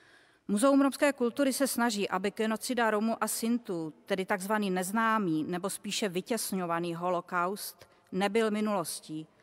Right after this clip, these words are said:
ale stal se trvalou součástí dějin českých i obecných. Čerstvě nová stálá expozice v Hodoníně u Kunštátu,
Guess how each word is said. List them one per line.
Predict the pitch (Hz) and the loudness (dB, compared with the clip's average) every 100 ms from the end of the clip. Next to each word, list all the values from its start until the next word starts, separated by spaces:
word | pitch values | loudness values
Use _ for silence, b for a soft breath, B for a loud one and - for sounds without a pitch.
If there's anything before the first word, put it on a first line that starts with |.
| b b | b b
ale | 185 190 | 2 2
stal | - 208 196 | 2 2 2
se | 220 | 0
trvalou | 190 202 220 214 | -2 0 2 0
součástí | - 202 - 220 214 202 - 214 214 B B B - | 0 -4 -2 0 0 0 -6 -8 -8 B B B -2
dějin | 190 185 170 151 | 2 4 2 -2
českých | 208 180 - 214 208 208 - _ _ _ - | -4 -6 -6 -8 -8 -8 -14 _ _ _ -4
i | 190 | -2
obecných. | 165 147 139 - 151 139 - - _ _ b b b b b _ - | -2 -4 -6 -6 -4 -4 -6 -20 _ _ b b b b b _ 0
Čerstvě | 226 202 - 233 | 2 2 2 2
nová | 226 262 - | 2 2 0
stálá | - 208 202 202 | 0 0 2 0
expozice | 196 - - 208 208 208 | -2 -6 -4 -4 -2 -4
v | |
Hodoníně | 185 202 208 214 208 | -2 0 0 0 -2
u | 202 | -4
Kunštátu, | - 226 - - 175 165 - 165 | -4 -2 -2 -2 -2 -2 -4 -8